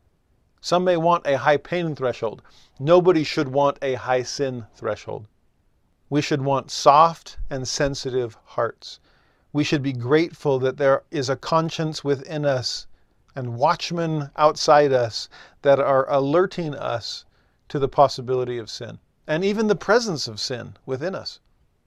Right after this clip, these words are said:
To be convinced of that so that we can repent, which is what they did. Verse ten, "I thank my God, my great God, that he hath granted unto us that we might repent of these things,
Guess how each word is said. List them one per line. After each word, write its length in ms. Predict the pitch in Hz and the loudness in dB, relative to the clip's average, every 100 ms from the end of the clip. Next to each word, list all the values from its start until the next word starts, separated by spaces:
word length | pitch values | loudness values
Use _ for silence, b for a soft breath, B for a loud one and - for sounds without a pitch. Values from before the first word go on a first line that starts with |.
| _ _ _ _ - | _ _ _ _ -10
To 100 | 147 | -6
be 140 | 139 131 | -4 -6
convinced 600 | 139 127 156 190 - 151 | -6 -4 -2 -2 -4 -8
of 140 | 123 | -4
that 260 | 123 113 - | -2 -4 -6
so 280 | - 175 180 | 0 2 4
that 200 | 175 160 | 4 2
we 160 | 165 | -2
can 240 | 156 165 147 | -6 -8 -6
repent, 440 | 139 - 175 - B B - | -6 -6 -10 -12 B B 0
which 220 | 156 - | 2 2
is 140 | 170 | 4
what 140 | 156 143 | 2 2
they 140 | 147 | 0
did. 280 | 151 214 117 | 4 2 2
Verse 200 | 131 - | -4 -4
ten, 260 | 226 151 - _ _ _ _ _ _ _ - | -4 -4 -8 _ _ _ _ _ _ _ 0
"I 120 | 143 | 0
thank 420 | - 190 208 185 | 2 0 0 0
my 180 | 190 190 | 0 2
God, 460 | 175 214 190 117 b b b - | 2 2 0 -4 b b b -4
my 200 | 165 170 | -2 0
great 720 | 131 156 165 190 220 - - - 127 | -4 -2 2 4 2 -4 -4 -4 -4
God, 400 | 131 110 98 - b b b b | -4 -4 -6 -14 b b b b
that 140 | 143 | 0
he 100 | 165 | 4
hath 180 | 156 120 | 2 2
granted 480 | 131 160 185 - 190 | 0 0 0 0 0
unto 300 | 190 196 185 | 0 -2 2
us 340 | 151 147 - | 2 2 -2
that 200 | 156 143 | -2 -2
we 380 | 143 147 151 147 | -4 -6 -6 -8
might 420 | 156 135 135 - 147 | -4 -4 -4 -8 -12
repent 580 | 135 - 131 127 - - | -10 -10 -12 -12 -14 -12
of 200 | 139 120 | -8 -8
these 260 | 117 117 - | -8 -10 -12
things, 400 | - 113 110 | -14 -14 -16